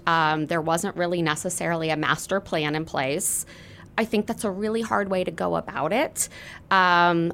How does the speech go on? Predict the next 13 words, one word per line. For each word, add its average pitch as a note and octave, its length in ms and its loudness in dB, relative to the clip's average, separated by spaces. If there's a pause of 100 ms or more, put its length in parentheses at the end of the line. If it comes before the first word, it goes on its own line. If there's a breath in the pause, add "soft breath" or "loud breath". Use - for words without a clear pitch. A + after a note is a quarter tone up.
(120)
I F#3 120 4
wouldn't G#3+ 400 2
necessarily F#3+ 680 0
recommend E3 1000 2
my A#3 240 4
path B3+ 460 4
because F#3 360 0
it's D#3+ 220 -2
been E3 300 2
hard, G#3 400 2
it's E3 180 -2
been F3+ 340 4
messy. G#3+ 640 0